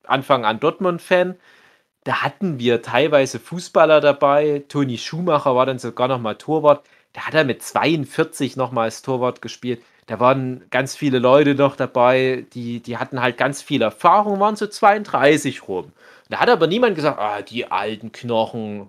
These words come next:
Ich meine, die sind ja immer noch jünger gewesen, als ich jetzt bin. Das ist auch eine komische Vorstellung. Und das hat sich komplett verschoben. Aber der Witz, worauf es jetzt hinausläuft, ist, bei der W M zweitausendzwei hatten wir ein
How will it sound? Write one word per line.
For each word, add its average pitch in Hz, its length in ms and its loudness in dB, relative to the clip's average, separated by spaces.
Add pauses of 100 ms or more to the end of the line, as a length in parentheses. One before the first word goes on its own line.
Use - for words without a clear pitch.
(100)
Ich 104 140 -14
meine, 117 160 -2
die 107 80 -14
sind 123 160 -8
ja 110 80 -4
immer 151 320 -2
noch 117 240 -2
jünger 180 340 4
gewesen, 147 480 -2
als 110 220 -6
ich 165 260 -12
jetzt - 320 -4
bin. 170 160 -2
Das 131 100 -8
ist 113 40 -6
auch 143 100 0
eine 139 140 -6
komische 110 420 -10
Vorstellung. 113 440 -8 (1080)
Und 127 260 -4 (240)
das - 220 -8
hat - 160 0
sich - 240 -8
komplett 214 680 0
verschoben. 196 640 2 (380)
Aber 135 180 2
der 135 240 -2
Witz, - 560 -4 (140)
worauf 139 340 -2
es - 120 -18
jetzt 147 220 -4
hinausläuft, 135 800 -2
ist, 170 460 -6 (480)
bei 127 180 2
der 113 600 0 (180)
W 120 220 0
M 226 320 0
zweitausendzwei 151 1160 0
hatten 131 280 -6
wir 139 220 0
ein 135 240 -4